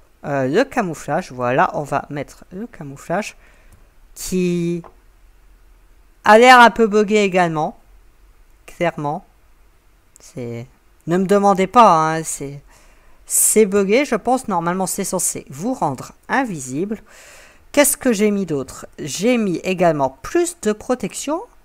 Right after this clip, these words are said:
en rajoutant des énergies shield. Donc oui, ça me fait perdre de l'énergie, mais ça me protège vachement bien, puisque maintenant je prends pratiquement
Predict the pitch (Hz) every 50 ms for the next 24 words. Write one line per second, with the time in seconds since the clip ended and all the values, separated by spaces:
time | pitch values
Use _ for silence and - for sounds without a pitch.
0 | _ - - - - 190 185 156 170 175 165 - - 147 135 - - _ - -
1 | 180 131 123 - 202 247 226 - 214 180 160 147 139 131 - 135 - - - -
2 | 208 240 262 240 - - - - - - - - - - - 156 156 156 - -
3 | 247 277 285 - - 277 220 196 - - 214 202 196 - - - - - - -
4 | - - - - _ _ - - - - 160 160 - - - 165 170 190 220 -
5 | 285 311 302 285 262 226 196 170 156 143 - 208 262 294 302 277 - 196 190 196
6 | 208 214 226 277 320 - - - - _ _ - - - 185 170 175 175 170 -
7 | - 196 180 - 185 165 151 - - 139 - - 139 202 254 269 - - - 185
8 | 170 165 143 147 143 147 143 151 190 - - - - - _ - - 190 180 -
9 | - 196 175 160 151 - - 208 214 - - - 143 - - - 180 180 - 175
10 | 156 - - 143 123 -